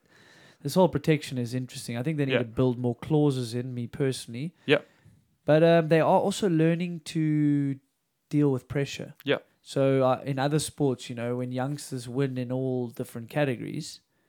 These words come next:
Speaker 1: and they stay and they don't move up too quick, they learn to win.
Speaker 2: Yeah.
Speaker 1: They, there's pressure. "Hey, I'm
Speaker 2: Yeah.
Speaker 1: the fastest on this hill. I need to get down." And, and, and Jordan and Jackson have been learning to deal with that.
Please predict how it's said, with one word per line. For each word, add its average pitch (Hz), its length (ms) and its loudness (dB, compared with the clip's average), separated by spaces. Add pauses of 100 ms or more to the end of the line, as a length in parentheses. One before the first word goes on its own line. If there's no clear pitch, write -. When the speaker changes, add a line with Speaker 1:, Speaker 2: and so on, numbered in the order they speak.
(300)
Speaker 1:
and 127 120 -8
they 120 80 -6
stay 147 480 -2
and 127 120 -2
they 127 60 -4
don't 147 180 -2
move 151 200 0
up 139 160 0
too - 100 -16
quick, 151 240 -8
they 127 100 -4
learn 135 300 -4
to 123 120 -12
win. 117 360 -8 (340)
Speaker 2:
Yeah. 120 140 -4 (640)
Speaker 1:
They, 135 180 -4
there's 208 240 -2
pressure. - 560 -6
"Hey, 139 260 -2
I'm 139 300 -2
Speaker 2:
Yeah. 135 40 -6
Speaker 1:
the 131 100 -4
fastest 139 480 -4
on 123 100 -6
this 117 200 -12
hill. 143 160 -4
I 113 80 -8
need 117 100 -10
to 117 80 -12
get 120 200 -10
down." 127 440 -8
And, 123 160 -10
and, 117 280 -12
and 120 200 -12
Jordan 135 480 -2
and 120 200 -12
Jackson 123 360 -10
have 110 100 -12
been 117 140 -10
learning 120 220 -8
to - 100 -16
deal 135 180 -6
with 120 140 -6
that. - 240 -16